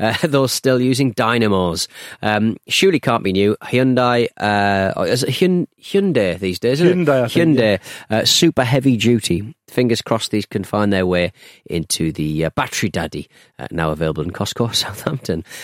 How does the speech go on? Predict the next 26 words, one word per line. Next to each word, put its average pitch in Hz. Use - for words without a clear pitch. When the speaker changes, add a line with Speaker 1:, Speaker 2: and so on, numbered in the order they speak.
Speaker 1:
Um, 113
they're 135
off, 143
uh, 123
Dave's 135
off 135
to, 120
uh, 110
Hong 120
Kong 151
for 139
a 123
five-week 135
stint, -
th-, -
starting 170
an 147
anaerobic 170
digestion 165
plant -
on 95
Saturday. 117
Starting 254
one? 85
Speaker 2:
Wow. 185
Speaker 1:
What? -